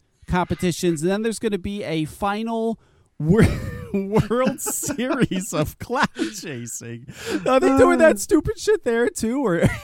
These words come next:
Speaker 1: <laughs> or is it just here in the United States? I,
Speaker 2: Uh,
Speaker 1: I mean,
Speaker 2: don't.
Speaker 1: I mean, is that, is that happening over there? Are you having
Speaker 2: Yeah, sad, sadly, yes.
Speaker 1: <laughs>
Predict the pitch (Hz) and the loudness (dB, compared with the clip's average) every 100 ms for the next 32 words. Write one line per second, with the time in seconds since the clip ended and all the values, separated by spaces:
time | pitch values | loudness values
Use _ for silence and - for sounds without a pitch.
0 | - - 214 - 233 - 214 - 277 - | -14 -8 -8 -4 -4 -2 -6 -6 -10 -8
1 | 233 - - 214 214 190 160 160 165 170 | -8 -8 -6 -4 -4 -4 -4 -4 -6 -6
2 | 165 - - 208 120 - - _ - - | -8 -10 -8 -4 -4 -6 -16 _ -20 -20
3 | - 127 117 120 110 104 - - 123 131 | -6 -2 -2 -2 -4 -8 -8 -2 0 0
4 | 117 117 - 175 208 220 240 277 214 190 | -2 -4 -14 -2 2 2 2 0 0 0
5 | 185 294 190 185 190 254 254 277 269 294 | 0 2 0 2 0 0 -4 -2 -2 -2
6 | 262 269 285 190 196 208 214 160 165 160 | -2 0 0 0 0 0 0 2 4 2
7 | - - _ - - 202 185 175 147 - | -2 -14 _ 0 4 4 2 0 -4 0
8 | 202 - 160 160 156 151 - - 320 | 0 0 -2 0 4 6 6 6 2